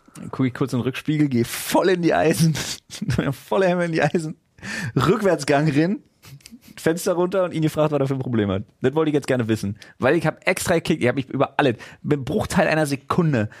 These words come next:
Ja, ich hab so den kompletten Anime-Move, die Zeit wird langsam, er guckt sich an, er guckt auf den Tacho, er guckt in den Rückspiegel, er checkt die, äh,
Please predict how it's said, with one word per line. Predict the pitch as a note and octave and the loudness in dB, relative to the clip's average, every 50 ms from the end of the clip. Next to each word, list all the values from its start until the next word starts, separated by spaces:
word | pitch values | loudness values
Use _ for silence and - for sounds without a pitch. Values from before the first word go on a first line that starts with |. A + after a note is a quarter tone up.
| - - _ | -20 -6 _
Ja, | B2 B2+ | 0 0
ich | C3+ C3+ | 2 2
hab | D3 C3+ | 0 0
so | - D3+ | 0 0
den | C#3+ C#3 C3+ | 0 0 0
kompletten | - D3+ C3+ - F3 D#3+ - E3 | 0 -2 0 2 0 0 0 0
Anime-Move, | - C#3+ D3+ E3+ E3+ D#3+ D#3+ D#3+ D#3 D#3 D#3+ E3 D#3 - | 0 0 2 2 2 2 2 2 2 2 2 0 0 -2
die | D3+ C3+ | -4 -4
Zeit | - - D#3+ D3+ D#3 D3 - D3 | -2 -2 0 0 0 0 0 0
wird | D3+ D3+ C3 | -2 0 2
langsam, | C3+ C#3+ D3 C#3+ D3+ D#3 C#3+ C3+ D3+ D3+ C#3+ C#3+ | 2 2 2 2 2 0 2 2 2 0 0 0
er | A#2 B2+ | -2 -2
guckt | B2+ - D#3+ D3 - | -2 -2 -4 -4 -2
sich | D3+ C3+ B2 | -4 -2 -2
an, | A#2 C#3 | 0 -2
er | C#3 C3 | -2 -2
guckt | - - - - | -4 -4 -4 -4
auf | C3 - | -6 -6
den | D3 B2+ | -6 -4
Tacho, | - D#3+ - - D#3 | -2 -2 -2 0 0
er | C3 C3+ B2+ | -2 -2 -2
guckt | - D3+ C3 | -6 -6 -4
in | B2+ C3 | -2 -2
den | C3+ | -2
Rückspiegel, | B2+ C#3 - - - - C#3 C3+ C3+ C3 | -2 -4 -6 -8 -4 -4 0 0 0 0
er | B2 | 0
checkt | - - - - - - | -4 -4 -6 -6 -4 -4
die, | C#3 C3+ C3+ C3+ C3+ | -2 0 2 2 2
äh, | C3+ C#3+ C3+ C3+ C3 C3 C3 B2+ | 2 2 2 2 2 2 2 0